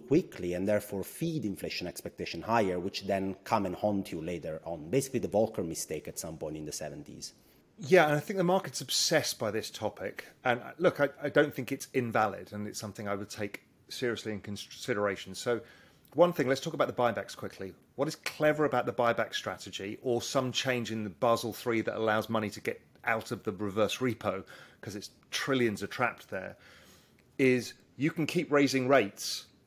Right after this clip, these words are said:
Speaker 2: but you're actually adding some liquidity back into the system. It's a bit of an optical trick, right? But it actually works. So that's interesting. So the Fed can rem-, keep credibility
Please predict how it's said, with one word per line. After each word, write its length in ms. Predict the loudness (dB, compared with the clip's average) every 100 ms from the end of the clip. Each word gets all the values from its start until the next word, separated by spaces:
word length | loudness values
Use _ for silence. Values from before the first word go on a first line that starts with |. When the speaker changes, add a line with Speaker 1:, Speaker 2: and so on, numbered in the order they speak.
| _ _ _ _ 0
Speaker 2:
but 100 | 6
you're 120 | 8
actually 340 | 6 2 -6 2
adding 380 | 2 4 0 -4
some 240 | -2 0 0
liquidity 460 | 0 -2 -2 -2
back 240 | 0 0 -4
into 160 | -8
the 100 | -8
system. 420 | -6 -4 -6 -12 -14 _ -16
It's 140 | -10
a 60 | 0
bit 160 | 2
of 60 | 2
an 60 | 2
optical 400 | 0 -4 -6 -4
trick, 460 | -2 0 0 -2
right? 240 | 0 0 -2 -12 -4 2
But 80 |
it 60 | 4
actually 380 | 4 0 0 -2
works. 640 | 0 0 2 -2 -4 -8 -8 -18 -20 -12
So 380 | 6 10 10 8 -4 4
that's 280 | 6 6 4
interesting. 580 | 0 2 2 2 0 0
So 120 | 0
the 80 | -2
Fed 380 | 6 8 8 0
can 140 | 2
rem-, 280 | 4 4 2 -4 -20 -8
keep 300 | -6 -6 -6
credibility 1000 | 2 4 6 4 4 4 2 -2 -6 -6